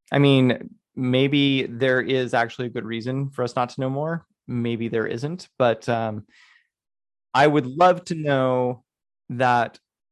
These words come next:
the Quorum of the Twelve and the First Presidency are knocking on God's door. I wish he had said, "I wish I knew more, and we have been asking." That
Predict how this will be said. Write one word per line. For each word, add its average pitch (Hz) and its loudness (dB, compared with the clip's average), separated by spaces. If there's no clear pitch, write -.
the 139 -12
Quorum 135 -6
of 127 -6
the - -18
Twelve 120 -2
and 117 -8
the 110 -12
First 120 -10
Presidency 110 -6
are 117 -2
knocking 117 -4
on 113 -6
God's 107 -6
door. - -10
I 131 2
wish 139 4
he 147 4
had 135 2
said, 131 4
"I 120 6
wish 135 0
I 143 4
knew 131 0
more, 123 0
and 120 -2
we 120 -2
have 107 -4
been 110 -4
asking." 107 -6
That 151 2